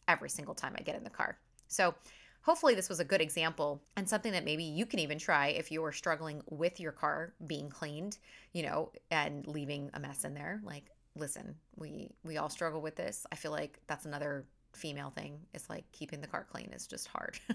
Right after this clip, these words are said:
<laughs> 'cause we need all the things, right? Have you ever seen those, like, really funny reels where a man versus a woman getting in the car? It's, like, hilarious, but it's so true. So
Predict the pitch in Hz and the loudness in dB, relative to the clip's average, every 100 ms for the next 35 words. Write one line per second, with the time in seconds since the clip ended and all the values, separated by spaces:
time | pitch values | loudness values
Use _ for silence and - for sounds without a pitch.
0 | - 254 - 262 - - - - 208 220 | 2 0 4 0 0 -12 0 2 4 6
1 | 202 175 143 180 139 - 160 156 170 160 | 8 8 8 0 0 0 2 2 0 0
2 | 165 185 160 156 156 143 - - - - | 0 -2 -2 0 0 -2 -4 -20 -20 -6
3 | 175 165 160 160 151 143 139 139 147 151 | 0 2 2 -2 -2 -2 0 0 -2 -4
4 | 135 131 - - _ _ - 147 147 143 | -6 -6 -14 -20 _ _ -8 -2 -2 -2
5 | 147 147 143 143 - 151 139 139 143 139 | -4 -4 -4 -2 -2 -2 -2 -4 -4 -4
6 | 135 139 147 135 147 151 139 - - - | -6 -4 -2 0 -2 -6 -10 -12 -20 -10
7 | 143 139 92 - - - - - 139 - | -6 -4 -6 -8 -8 -6 -6 -6 -6 -4
8 | - - - - _ - - - - 170 | -4 -8 -12 -14 _ -20 -20 -4 4 6
9 | 151 | 6